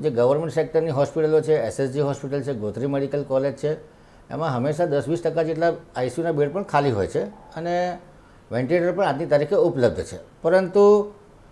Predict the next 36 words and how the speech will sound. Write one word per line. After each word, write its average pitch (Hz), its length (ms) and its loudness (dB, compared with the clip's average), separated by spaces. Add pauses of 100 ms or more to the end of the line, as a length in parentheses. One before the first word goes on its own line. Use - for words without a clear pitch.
(160)
લોકડાઉન 147 420 4
હટાવ્યા 156 380 6
પછી 165 540 2 (260)
ભરૂચ, 131 300 0 (160)
આપણે 139 240 2
સુરત 190 360 0
અને 208 160 2
અમદાવાદની 185 460 4
સ્થિતિ 156 260 -2
જોયા 143 220 6
બાદ 123 280 4 (680)
દર્દીઓમાં 147 460 4
એક 160 100 0
ફફડાટનો 131 440 2
માહોલ 147 300 4
છે, 160 140 -2 (480)
તંત્રમાં 147 460 2
પણ 180 100 0
એક - 80 -4
ફફડાટનો 151 420 4
માહોલ 139 260 2
છે 156 140 -4
કે 156 100 2
ગમે 117 260 0
ત્યારે 147 300 4
કેસની 135 380 -4
સંખ્યાનો 131 520 -2
રાફડો 113 400 0
ફાટી 113 320 -2
નીકળે 135 380 2 (360)
તો 143 80 -2
આને 120 260 -2
કેવી 110 200 -4
રીતે 117 140 0
પહોંચી 92 340 -6
વળવું. 80 340 -8